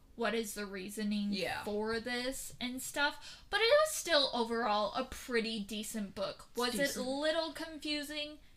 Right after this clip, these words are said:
Speaker 2: Yeah.
Speaker 1: with all the m-, so many P O Vs that she added into this? Yes. But
Speaker 2: Yeah.
Speaker 1: was it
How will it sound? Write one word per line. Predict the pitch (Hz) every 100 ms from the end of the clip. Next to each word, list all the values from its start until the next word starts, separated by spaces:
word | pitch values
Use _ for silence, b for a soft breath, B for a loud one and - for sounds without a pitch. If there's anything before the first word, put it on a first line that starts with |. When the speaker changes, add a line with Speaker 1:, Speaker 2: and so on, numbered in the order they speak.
| -
Speaker 2:
Yeah. | 202 170
Speaker 1:
with | 247 247 -
all | 226 226 233
the | 240
m-, | 233 208 - -
so | - - - - 285 277
many | 277 262 262
P | 233 - 240
O | 226
Vs | 202 196 196 226 -
that | 226 214
she | - 247 -
added | 214 214 202
into | 220 214 -
this? | 226 226 - B B -
Yes. | 208 208 220 - - B B -
But | 240
Speaker 2:
Yeah. | 233 202
Speaker 1:
was | 226 214 220
it | 208 202 202